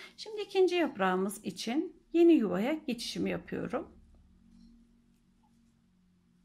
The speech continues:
Bir, iki, üç, dört ve beş zincirimi çekiyorum. Yine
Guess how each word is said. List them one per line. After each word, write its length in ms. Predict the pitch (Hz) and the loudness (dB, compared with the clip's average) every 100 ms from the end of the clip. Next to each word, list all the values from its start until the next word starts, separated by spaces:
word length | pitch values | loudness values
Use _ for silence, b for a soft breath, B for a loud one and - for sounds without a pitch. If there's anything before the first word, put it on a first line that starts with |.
| _ b b b b _ _ | _ b b b b _ _
Bir, 500 | 320 349 370 - - _ _ | 2 2 0 -12 -16 _ _
iki, 440 | 254 247 247 277 320 - - | -10 -8 -8 -8 -10 -14 -8
üç, 420 | 240 262 - - - - | -6 -6 -12 -16 -16 -4
dört 500 | 202 262 311 - - | -2 -2 -6 -10 -4
ve 140 | 320 | -2
beş 160 | 440 - | -2 -4
zincirimi 560 | - 190 190 226 320 | -4 -2 -2 -4 -6
çekiyorum. 600 | - - - 170 175 302 - - - B B B B B | -8 -8 -6 -6 -4 -4 -6 -16 -20 B B B B B
Yine 520 | 320 427 392 208 254 | -6 0 2 2 -2